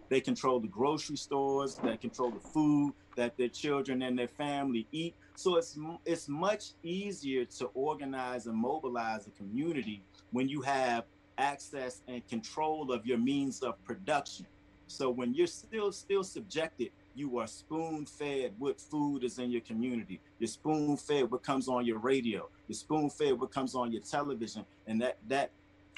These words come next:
all goes into the development of a human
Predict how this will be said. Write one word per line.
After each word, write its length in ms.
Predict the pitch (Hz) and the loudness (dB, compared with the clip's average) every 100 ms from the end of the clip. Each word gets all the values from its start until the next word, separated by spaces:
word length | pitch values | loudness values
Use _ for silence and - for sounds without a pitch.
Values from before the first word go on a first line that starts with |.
| - 127 | -4 2
all 240 | 135 127 | 2 0
goes 340 | 147 139 139 | -2 -2 -2
into 300 | 139 - 156 | -6 -6 -6
the 100 | 127 | -6
development 800 | 113 110 92 143 165 - 127 120 - | -6 -6 0 2 2 0 -4 -4 0
of 160 | - 113 | 0 0
a 60 | |
human 540 | 107 151 151 139 127 | -4 -4 -4 -2 -2